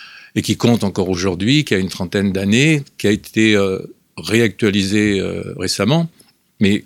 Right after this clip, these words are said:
que les, que les auditeurs regardent la première édition, et ils verront que, euh, sur, euh, un livre de à peu près quatre cents pages,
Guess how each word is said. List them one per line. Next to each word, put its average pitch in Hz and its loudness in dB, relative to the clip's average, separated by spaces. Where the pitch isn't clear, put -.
que 110 0
les, 101 -2
que 107 -4
les 101 -2
auditeurs 107 0
regardent 110 4
la 104 2
première 107 2
édition, 117 2
et 104 4
ils 107 4
verront 104 2
que, - -2
euh, 104 4
sur, 95 -2
euh, 98 2
un 95 -2
livre 98 -2
de 95 0
à 92 -4
peu - -6
près 101 -2
quatre 101 -4
cents 95 -2
pages, 135 -2